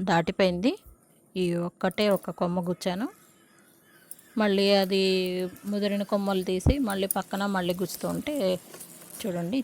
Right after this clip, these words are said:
చాలా బుషీగా వచ్చేసింది చిగుర్లు అయితే. మనం ఎప్పటికప్పుడు ఇలా తెంపేసుకుంటూ ఉంటే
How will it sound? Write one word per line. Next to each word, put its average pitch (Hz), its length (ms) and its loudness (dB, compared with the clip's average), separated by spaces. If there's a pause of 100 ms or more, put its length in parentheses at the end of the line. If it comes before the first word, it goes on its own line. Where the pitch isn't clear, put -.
చాలా 190 180 0
బుషీగా 202 560 -2
వచ్చేసింది 226 540 0
చిగుర్లు 208 420 -6
అయితే. 277 320 -4 (1500)
మనం 185 260 -2
ఎప్పటికప్పుడు 180 600 0
ఇలా 180 220 4
తెంపేసుకుంటూ 170 840 0
ఉంటే 175 340 0